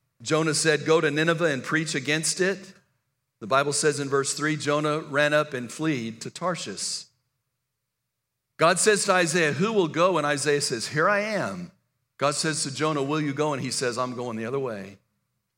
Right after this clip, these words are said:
When God speaks, it is our responsibility to respond to his call, especially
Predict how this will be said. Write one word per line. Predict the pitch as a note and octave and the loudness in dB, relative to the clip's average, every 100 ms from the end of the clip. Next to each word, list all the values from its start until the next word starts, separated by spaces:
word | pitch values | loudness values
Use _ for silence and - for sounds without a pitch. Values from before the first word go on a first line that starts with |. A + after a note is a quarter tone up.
| _ _ _ _ _ | _ _ _ _ _
When | - C3+ | -6 -2
God | C3+ E3 G3+ | 2 4 4
speaks, | - - G3 E3 D#3 C#3 | 0 2 4 4 0 -2
it | C3 | -2
is | A#2 | 2
our | D3 D#3+ | 2 2
responsibility | D#3 - D#3 D3+ D#3+ C#3+ B2+ A#2 A#2+ | 0 -2 -2 -2 -2 0 -2 -2 -6
to | A2+ A#2+ | -8 -6
respond | A2+ - C#3+ C#3 C#3+ | -4 -4 -2 -2 -2
to | C#3 | -4
his | C#3 C3+ | -6 -8
call, | - B2 G#2 | -6 -6 -4
especially | G#2 - E3+ F3 - A#2+ G2+ G2 | -6 -2 0 0 -2 -6 -8 -10